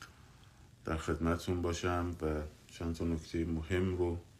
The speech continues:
در خصوص انقلاب خدمتون بگم.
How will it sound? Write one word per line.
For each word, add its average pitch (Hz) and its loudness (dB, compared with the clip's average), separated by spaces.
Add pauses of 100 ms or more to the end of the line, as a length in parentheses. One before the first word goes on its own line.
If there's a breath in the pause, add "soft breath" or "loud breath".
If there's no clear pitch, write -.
(1040 loud breath)
در 80 -2
خصوص 82 0 (1300 loud breath)
انقلاب 85 2
خدمتون 80 0
بگم. 78 -2